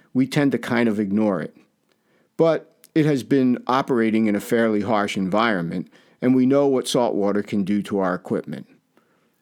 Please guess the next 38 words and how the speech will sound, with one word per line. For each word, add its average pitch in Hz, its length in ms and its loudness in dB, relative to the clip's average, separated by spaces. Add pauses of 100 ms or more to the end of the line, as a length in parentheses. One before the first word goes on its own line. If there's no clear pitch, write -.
(220)
That's 156 220 -2
why 123 260 2
after 120 280 0
we've 123 220 2
been 113 160 2
out 101 220 0
diving 107 400 0
in 95 100 0
the 98 140 0
ocean, 113 520 -2 (220)
we 127 140 -2
take 143 240 2
our 117 100 2
tanks 127 400 0
out 113 240 2
of 107 120 -2
the 101 80 -2
van 101 420 0
and 95 120 -4
hose 107 260 0
them 92 160 -2
down 104 340 0
with 90 100 -6
fresh 101 320 -4
water 98 460 -2 (280)
to - 80 0
ensure 139 360 2
that 117 140 2
we 117 100 0
don't 113 200 2
get 107 180 0
our 101 180 2
valves 98 400 0
all 92 200 0
gunked 92 360 -4
up. 76 280 -6 (1120)
But 139 120 -2
still, 135 540 2